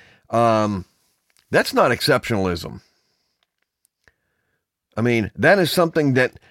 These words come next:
that repentance is needed for.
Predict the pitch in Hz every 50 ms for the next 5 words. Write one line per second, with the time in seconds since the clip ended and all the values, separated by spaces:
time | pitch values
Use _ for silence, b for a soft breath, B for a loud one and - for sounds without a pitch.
0 | b b b - 104 - - _ _ - 127 135 - - 127 123 135 131 123 -
1 | _ _ _ - 113 139 143 - - - 190 185 - 147 147 123 - 147 127 107
2 | 110 135 135 127 120 113 101 - - 110 104 95 80 69 - -